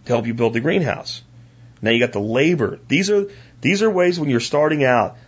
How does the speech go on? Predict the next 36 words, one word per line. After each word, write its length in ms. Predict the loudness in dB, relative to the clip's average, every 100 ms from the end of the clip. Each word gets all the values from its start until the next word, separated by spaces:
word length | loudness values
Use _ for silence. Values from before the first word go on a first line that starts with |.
| -6
to 100 | -2
not 200 | 0 0
over-, 460 | 2 0 0 -4 -6 -4
overdo 640 | -2 0 -2 0 0 2
it 260 | 2 2 -2 -14 -6
and 140 | -2
bring 160 | 0 -2
too 180 | -2
many 220 | 0 0 0
people 360 | 0 0 0
in 60 | 2
at 100 | 2
once 220 | 0 0
and 80 | 0
not 140 | 0
have 120 | 2
anything 260 | 2 0 -2
for 140 | -2
them 180 | -2 -2
to 80 | -4
do 500 | 0 2 2 0 -6 -14 -20 -8
and 120 | -2
have 140 | 0
them 100 | 0
be 100 | 0
upset 340 | 0 0 -2 -2
or 60 |
feel 160 | 0 0
like 240 | 0 -2
they 80 | -2
didn't 140 | 0 2
get 80 |
their 80 | 0
money's 320 | 2 0 0
worth 200 | 0 -2
because 420 | -2 -2 0 -2